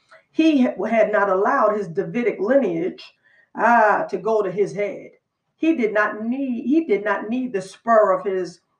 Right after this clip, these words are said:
adoptive son becoming king to make him comply. All he needed to know was that God, through the Holy Ghost,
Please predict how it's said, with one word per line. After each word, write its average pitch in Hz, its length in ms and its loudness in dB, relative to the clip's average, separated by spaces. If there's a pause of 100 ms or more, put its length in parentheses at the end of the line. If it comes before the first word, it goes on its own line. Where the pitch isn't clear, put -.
(340)
adoptive 196 580 0
son 190 460 0
becoming 190 560 -6
king 190 420 -4
to 196 100 -8
make 185 240 -6
him 185 200 -10
comply. 170 720 -2 (440)
All 330 380 6
he 302 160 0
needed 240 400 -6
to 185 100 -6
know 196 520 -6
was 175 240 -12
that 170 300 -8
God, 214 500 0
through 202 140 -6
the 208 100 2
Holy 214 300 0
Ghost, 170 400 -6